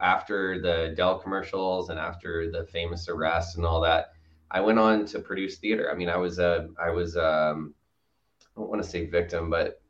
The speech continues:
in a way, yeah, I was, of nine eleven. I was highly impacted by,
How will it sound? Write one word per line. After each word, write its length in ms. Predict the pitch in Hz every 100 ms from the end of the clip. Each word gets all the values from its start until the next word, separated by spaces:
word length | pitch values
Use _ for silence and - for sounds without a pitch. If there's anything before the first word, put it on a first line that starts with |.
| _ _ -
in 100 | 95
a 60 | 90
way, 260 | 92 101
yeah, 180 | 113 87
I 40 |
was, 280 | 82 87 -
of 100 | 85
nine 240 | 82 80 87
eleven. 520 | 90 78 76 85 87
I 100 | 82
was 260 | 80 80 78
highly 460 | - - 87 90 87
impacted 640 | 85 82 78 78 87 80
by, 460 | 73 71 73 73